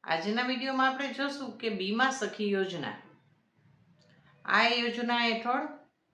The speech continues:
મહિલાઓને શું લાભ મળવાપાત્ર થાય છે, તેમજ મહિલાઓ પોતાની આર્થિક ઉન્નતિ માટે કેટલા પૈસા કમાઈ શકે છે, તેમજ આ યોજનાનો ઉદ્દેશ્ય શું છે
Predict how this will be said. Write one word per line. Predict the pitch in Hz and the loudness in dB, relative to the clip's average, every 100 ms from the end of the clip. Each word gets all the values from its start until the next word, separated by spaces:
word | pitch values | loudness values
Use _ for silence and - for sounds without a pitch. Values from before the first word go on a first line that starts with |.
| _ _ _ _ _ _ _ _ | _ _ _ _ _ _ _ _
મહિલાઓને | 170 202 233 240 240 233 | -2 4 6 6 4 0
શું | 226 214 | -2 -2
લાભ | 233 247 233 | 4 6 6
મળવાપાત્ર | 240 247 247 240 226 233 | 2 2 0 -2 -2 -4
થાય | 240 220 220 | -4 -2 -4
છે, | 220 285 311 - - - - - | -4 -6 -6 -12 -20 -20 -16 -10
તેમજ | 196 208 | -6 -4
મહિલાઓ | 202 185 196 233 247 | -4 -2 2 4 4
પોતાની | 240 208 202 208 214 214 | 0 -6 -6 -4 -4 -6
આર્થિક | - 175 185 240 220 | -4 -4 -4 -8 -8
ઉન્નતિ | 190 202 226 233 | -6 -4 -4 -2
માટે | 220 185 170 127 - - _ - | -2 -2 -2 -6 -8 -16 _ -16
કેટલા | - - 226 | -10 -4 -2
પૈસા | 220 214 220 220 | -2 -2 -2 -2
કમાઈ | 196 196 220 | -2 -2 -2
શકે | 220 226 240 240 | -4 -6 -6 -6
છે, | 254 269 269 - _ _ _ _ _ _ _ _ _ _ | -6 -8 -8 -18 _ _ _ _ _ _ _ _ _ _
તેમજ | 202 226 - - - | -2 -2 -2 -6 -6
આ | |
યોજનાનો | 190 196 190 202 202 202 | -4 -2 -2 -2 -2 -2
ઉદ્દેશ્ય | 165 170 214 214 262 | -4 0 0 0 -4
શું | 247 262 254 | -4 -6 -6
છે | 262 269 269 - | -4 -6 -6 -12